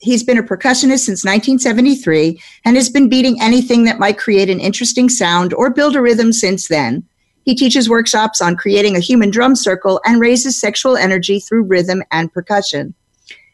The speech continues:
We've been in an authority transfer-based relationship for the past ten years and married for the past four and a half.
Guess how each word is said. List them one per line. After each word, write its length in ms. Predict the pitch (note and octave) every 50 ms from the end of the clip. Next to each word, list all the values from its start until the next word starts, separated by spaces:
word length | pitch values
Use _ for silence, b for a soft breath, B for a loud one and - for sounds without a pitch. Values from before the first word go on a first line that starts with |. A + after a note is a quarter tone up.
| B _
We've 220 | - C#4+ D#4+ D4+ -
been 160 | C4+ A#3 A3
in 220 | G3 A3 A#3+ B3+
an 140 | A#3 G#3 G#3
authority 400 | G3+ - - G#3+ G#3+ G#3+ G3+ G#3
transfer-based 800 | G3 - A#3+ A3+ A#3+ A#3+ A#3+ - A#3 G#3+ A3+ G#3 F#3+ F#3+ - -
relationship 600 | G3 G#3 C4+ D#4 D4+ D#4+ C4 A3 A#3+ B3 A#3+ A#3+
for 60 | -
the 80 | B3+ C4+
past 340 | A#3+ C#4+ C#4 C#4+ C4+ - -
ten 220 | - A3 A3 A3
years 380 | G3 E3+ E3 E3+ E3 E3+ E3 -
and 280 | - G3 G#3 G3 -
married 460 | - F#3 E3+ D#3+ F3+ F#3 G3+ G#3+ G#3
for 160 | - - E3+ F3
the 100 | F3 G3
past 440 | - F3 D3+ D#3 - - - -
four 180 | - D3+ D3 D3+
and 80 | D3+ D3+
a 60 | E3
half. 500 | G3 G3 F#3 C3+ G2 G2 - - _